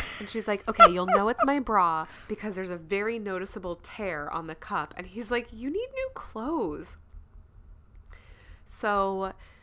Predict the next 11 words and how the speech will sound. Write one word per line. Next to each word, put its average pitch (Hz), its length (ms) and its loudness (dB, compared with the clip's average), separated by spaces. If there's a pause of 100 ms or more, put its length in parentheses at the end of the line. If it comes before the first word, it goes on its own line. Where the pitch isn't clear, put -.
(220)
he, 226 580 -2 (580)
he 269 140 -4 (120)
goes, 302 320 0
"Sweet 285 500 -4
guy." 151 480 -2 (140)
She 269 320 -2
leaves. 160 600 -4 (800)
And 175 400 -2
he's 214 400 -4
like, 180 500 -6 (1300)
"Oh," 196 760 4